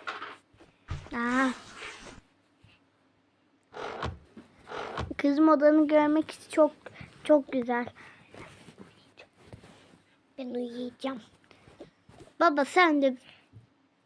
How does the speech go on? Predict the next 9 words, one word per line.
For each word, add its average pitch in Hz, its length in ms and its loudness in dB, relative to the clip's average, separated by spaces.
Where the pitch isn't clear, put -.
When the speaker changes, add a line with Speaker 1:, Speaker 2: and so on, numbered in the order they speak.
Speaker 1:
baba 320 220 2
ya 269 300 0
sen 349 300 4
de 330 140 0
bir 349 60 2
uyumadan 311 720 4
duyamıyorum. 285 680 4
Speaker 2:
Ne 262 60 -8
yapayım? 254 720 -2